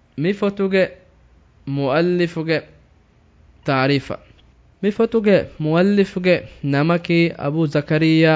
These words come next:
ಮುಹಿಯುದ್ದೀನ್ ಯಹ್ಯಾ ಬಿನ್ ಶರಫ್ ಅನ್ ನವವಿ. ದಿ ಮೆವರ ದಿವಕೊವಿಸ ಕೆಲೆ ಫಾನುಗೆ ನಂ ಬೈ ಫೆತ್ತೋಗ ಹುರೆದಾನ್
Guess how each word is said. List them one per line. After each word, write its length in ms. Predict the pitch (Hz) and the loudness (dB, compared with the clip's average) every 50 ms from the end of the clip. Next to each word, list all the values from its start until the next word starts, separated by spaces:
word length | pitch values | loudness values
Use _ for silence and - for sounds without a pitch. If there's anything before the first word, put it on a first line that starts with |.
| - - - - _ _ _ _ - | 0 -2 -8 -20 _ _ _ _ -10
ಮುಹಿಯುದ್ದೀನ್ 800 | 139 135 - - 170 165 151 147 147 147 160 170 180 190 202 196 - - - _ _ _ _ _ _ _ _ - | -8 -8 -4 -2 -2 -2 -2 -2 -4 0 2 2 2 2 2 0 -4 -10 -20 _ _ _ _ _ _ _ _ -4
ಯಹ್ಯಾ 460 | 160 165 160 - - 202 208 214 202 185 | -4 -4 -2 0 2 2 4 4 4 4
ಬಿನ್ 200 | 175 170 160 147 | 2 0 -2 -2
ಶರಫ್ 520 | - - 175 175 196 202 196 - - - - - | -2 0 2 2 2 2 0 -2 -12 -18 -10 -6
ಅನ್ 160 | - 156 147 143 | -4 -2 -2 0
ನವವಿ. 420 | 139 139 139 143 143 143 143 135 131 135 - - - _ _ _ _ _ _ _ _ - | 2 2 2 2 2 2 2 0 0 -4 -12 -20 -20 _ _ _ _ _ _ _ _ -8
ದಿ 80 | 165 180 | -4 -2
ಮೆವರ 240 | 190 208 214 196 185 | 0 2 4 2 4
ದಿವಕೊವಿಸ 520 | 170 175 180 180 - 208 196 196 185 - | 4 4 2 4 4 2 0 0 0 -2
ಕೆಲೆ 240 | 185 185 180 185 185 | -2 0 2 2 2
ಫಾನುಗೆ 440 | 175 - 180 175 175 175 170 165 160 | 2 2 2 2 2 4 4 4 4
ನಂ 180 | 160 165 170 175 170 - - _ _ - - | 4 4 2 2 0 -4 -12 _ _ -10 -4
ಬೈ 140 | 151 156 165 | -2 -2 -2
ಫೆತ್ತೋಗ 580 | 156 - 160 156 156 - - 170 165 156 147 | 0 0 -2 -2 -2 0 0 0 2 2 2
ಹುರೆದಾನ್ 440 | 147 156 147 147 151 160 156 156 156 | 0 0 0 2 2 2 2 2 0